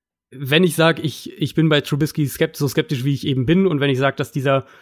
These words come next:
dass dieser nächste Schritt schon sehr extrem und, äh, in einer ungewöhnlichem Ausmaß stattfinden müsste und ich das mit dem kombiniere, was ich einfach über Defenses gelernt habe in den letzten Jahren,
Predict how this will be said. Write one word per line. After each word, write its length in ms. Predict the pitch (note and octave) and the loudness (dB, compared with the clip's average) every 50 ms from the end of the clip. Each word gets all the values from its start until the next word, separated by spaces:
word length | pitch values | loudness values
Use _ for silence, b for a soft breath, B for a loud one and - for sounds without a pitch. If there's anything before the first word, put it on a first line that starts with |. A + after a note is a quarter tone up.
| b b b b b b b | b b b b b b b
dass 280 | - - C3 C#3 B2 - | -10 -6 -6 -6 -4 -2
dieser 160 | C#3+ C#3 C3 | -2 0 2
nächste 260 | C3+ C#3 C3 - C3+ | 0 0 0 -2 -6
Schritt 440 | A#2+ - - D#3 D#3 - - - - _ _ _ _ _ _ _ _ | -4 -2 0 0 0 -2 -4 -20 -20 _ _ _ _ _ _ _ _
schon 280 | - - - C#3+ D3 | -6 -2 0 2 2
sehr 220 | C3+ A#2+ C#3+ D3 - | 2 2 0 0 0
extrem 500 | C#3+ - - - - C#3+ D#3 E3+ F3 F3 | -2 -10 -10 -6 0 2 4 4 4 2
und, 280 | D3+ C#3+ C#3+ C#3 - - | 2 0 0 -2 -4 -10
äh, 560 | - - _ - - - C3+ A#2 C3+ D#3+ C#3+ | -18 -20 _ -20 -18 -16 -14 -14 -14 -10 -6
in 120 | E3 D#3 D3 | -2 0 2
einer 200 | C#3+ C#3+ C#3+ - | 2 0 0 2
ungewöhnlichem 600 | E3+ F3 F#3 F3 D#3+ C3+ D#3 D#3 C#3+ A2+ C#3+ C#3 | 4 4 4 4 4 2 2 2 0 0 -2 0
Ausmaß 340 | B2+ E3 E3 - F#3+ F3 - | 0 0 0 2 0 0 0
stattfinden 340 | - E3+ - - E3+ E3+ | -2 -4 -2 -2 -2 0
müsste 340 | D#3+ E3 D#3+ - - E3+ E3+ E3+ B B B B B B | 0 -2 -2 0 0 -2 -2 -2 B B B B B B
und 160 | B D3 C#3+ | B -2 -2
ich 100 | B2+ - | 0 0
das 180 | - D3+ C3+ - | 0 0 0 2
mit 200 | D#3+ C#3+ B2 - | 0 0 0 0
dem 180 | C#3+ C#3+ D3 | 2 2 2
kombiniere, 380 | C3+ - C#3+ C#3 C3+ C#3 C#3 B2+ | 2 0 0 2 2 2 2 0
was 140 | C3+ B2 B2+ | 0 -2 -4
ich 140 | B2+ - - | -4 -6 -6
einfach 220 | C3+ A#2+ C3+ - | -4 -2 -2 -2
über 460 | - C#3+ C3 C3 C3 B2+ B2+ - - _ _ _ _ _ _ _ _ _ - - _ _ - | -2 -2 0 0 2 2 0 -2 -4 _ _ _ _ _ _ _ _ _ -20 -20 _ _ -4
Defenses 600 | D3+ D#3 E3+ - F#3 E3+ E3+ F3 F3 E3+ - - | -2 -2 0 2 2 2 2 2 0 -2 -2 -2
gelernt 320 | D#3+ C#3+ C#3+ D3 E3 F3 | 0 2 2 2 2 2
habe 100 | E3+ C#3+ | 0 0
in 60 | D3+ | 0
den 80 | D#3+ D3+ | 0 0
letzten 260 | D#3 D#3 - - D#3 | 0 -2 -2 -2 -2
Jahren, 260 | D3+ D3+ D3+ D#3 D#3 | 0 2 2 2 0